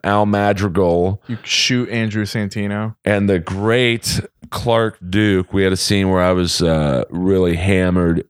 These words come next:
Speaker 1: in the back of the alley of the club, and there's a whole, like, thing. It's, like, probably a
Speaker 2: You're trying to suck his dick or
Speaker 1: th-, <laughs> three or four minute scene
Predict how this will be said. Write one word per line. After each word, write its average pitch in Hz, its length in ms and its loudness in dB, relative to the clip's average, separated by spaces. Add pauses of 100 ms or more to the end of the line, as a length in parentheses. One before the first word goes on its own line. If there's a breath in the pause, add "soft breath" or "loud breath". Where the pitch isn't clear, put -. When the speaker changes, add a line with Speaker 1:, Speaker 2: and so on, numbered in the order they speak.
(140)
Speaker 1:
in 87 120 0
the 85 80 2
back 85 320 2
of 87 100 0
the 76 380 0 (140)
alley 87 380 2
of 82 100 2
the 82 80 0
club, 82 580 2
and 78 160 0
there's 78 240 -2
a 80 40 0
whole, 85 300 2
like, 78 240 -2 (960 loud breath)
thing. 90 400 0
It's, 90 120 -2
like, 90 200 -2
probably 98 280 2
a 82 100 0 (240)
Speaker 2:
You're 104 120 -12
trying 101 220 -4
to 101 60 -6
suck 98 220 -6
his 92 180 -8
dick 92 280 -6
or - 40 -8
Speaker 1:
th-, - 260 0
<laughs> - 260 -2
three 120 260 0
or 107 80 2
four 104 260 0
minute 90 300 0
scene 90 720 2